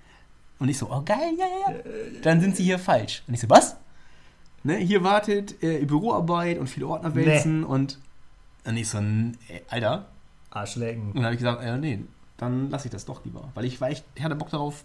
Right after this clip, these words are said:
Speaker 1: bei so einem Kram mich zu bewerben, Bundesnachrichtendienst, Geheimdienst und so weiter.
Speaker 2: Ja, klar.
Speaker 1: Und sag, vielleicht hören Sie mit, weil die hören bestimmt mit.
Speaker 2: Natürlich, die
Speaker 1: Der
Speaker 2: hören ja immer mit.
Speaker 1: Bundesnachrichtendienst. Ähm, ich hab immer noch Bock. Also, wenn ihr das hört, meldet euch bei mir. Meine Handynummer ist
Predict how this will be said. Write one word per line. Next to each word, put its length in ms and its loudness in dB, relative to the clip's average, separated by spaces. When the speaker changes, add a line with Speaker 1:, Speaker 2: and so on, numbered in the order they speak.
Speaker 1:
bei 120 -4
so 100 0
einem 240 -2
Kram 240 -4
mich 140 -4
zu 100 -10
bewerben, 260 -2
Bundesnachrichtendienst, 680 -4
Geheimdienst 480 -4
und 60 -8
so 100 -6
weiter. 200 -2
Speaker 2:
Ja, 100 0
klar. 240 -4
Speaker 1:
Und 80 -6
sag, 220 0
vielleicht 420 -2
hören 180 2
Sie 120 2
mit, 280 -2
weil 120 2
die 120 6
hören 120 4
bestimmt 340 -2
mit. 220 -8
Speaker 2:
Natürlich, 420 -2
die 60 0
Speaker 1:
Der 60 4
Speaker 2:
hören 100 4
ja 80 4
immer 120 4
mit. 80 2
Speaker 1:
Bundesnachrichtendienst. 260 -4
Ähm, 320 2
ich 160 -2
hab 100 -6
immer 140 4
noch 180 4
Bock. 200 -2
Also, 540 2
wenn 140 2
ihr 100 4
das 180 -4
hört, 280 -2
meldet 500 0
euch 200 -6
bei 120 -8
mir. 320 -10
Meine 220 0
Handynummer 440 0
ist 220 -6